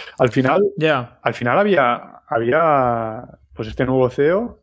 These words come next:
Speaker 1: eh, tenía, tenía un plan, ¿no? Y, y a lo mejor lo consigue, y a lo mejor se convierte en el nuevo, eh, Steam o algo. ¿Por qué no? Po-, podría
Speaker 2: Sí, no, no es una locura.
Speaker 1: podría pasar. Es decir,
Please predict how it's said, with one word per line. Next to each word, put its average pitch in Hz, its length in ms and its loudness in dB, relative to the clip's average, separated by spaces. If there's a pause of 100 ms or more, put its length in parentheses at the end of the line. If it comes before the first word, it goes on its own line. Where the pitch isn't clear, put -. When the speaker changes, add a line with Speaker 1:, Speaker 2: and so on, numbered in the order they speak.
(140)
Speaker 1:
eh, 120 360 -2
tenía, 123 680 0 (800)
tenía 123 160 0
un 135 120 0
plan, 143 300 0
¿no? 165 280 -2 (240)
Y, 117 600 -2 (420)
y 127 80 0
a 113 40 2
lo 117 60 0
mejor 113 240 0
lo 196 80 2
consigue, 147 580 -2
y 123 60 0
a 117 40 2
lo 123 80 2
mejor 123 180 0
se 196 100 4
convierte 185 280 2
en 123 80 2
el 120 100 0
nuevo, 117 520 2 (600)
eh, 120 300 -2
Steam 190 520 -2 (100)
o 135 160 -4
algo. 160 480 -2
¿Por 123 140 -6
qué - 100 2
no? 127 300 -6 (560)
Po-, 123 180 0
podría 123 220 2 (200)
Speaker 2:
Sí, 214 200 0
no, 170 200 0
no 151 80 0
es 143 100 -2
una 165 120 0
locura. 131 400 -2 (340)
Speaker 1:
podría 156 220 2
pasar. 190 360 0
Es 131 120 0
decir, 135 440 -2